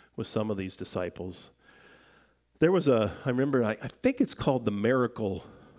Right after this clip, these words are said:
Worker. It's a claymation version of the Jesus story.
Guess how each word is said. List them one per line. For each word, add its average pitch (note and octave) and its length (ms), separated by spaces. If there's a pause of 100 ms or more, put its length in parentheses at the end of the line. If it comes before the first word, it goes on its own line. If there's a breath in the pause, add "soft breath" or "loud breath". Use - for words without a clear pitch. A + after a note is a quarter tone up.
(320 loud breath)
Worker. F#2 540 (560 soft breath)
It's A#2+ 160
a B2 40
claymation D3+ 720
version B2+ 360
of A2+ 100
the G#2 120
Jesus C3 580
story. C#3+ 380